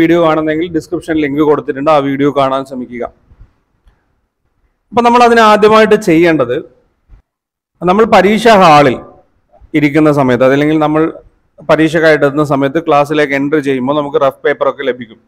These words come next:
ആ ഒരു സമയത്ത് ഈ ഒരു ഫ്രെയിംവർക്ക് നിങ്ങൾ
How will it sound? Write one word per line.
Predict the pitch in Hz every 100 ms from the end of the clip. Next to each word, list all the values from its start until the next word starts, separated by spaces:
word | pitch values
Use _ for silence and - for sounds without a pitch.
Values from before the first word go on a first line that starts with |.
| _ _ _ _ _ _ _ -
ആ | 220 240
ഒരു | 226
സമയത്ത് | 196 175 170 170 175 220 254 190
ഈ | 208
ഒരു | 208 202 190
ഫ്രെയിംവർക്ക് | 180 196 190 165 147 147
നിങ്ങൾ | 151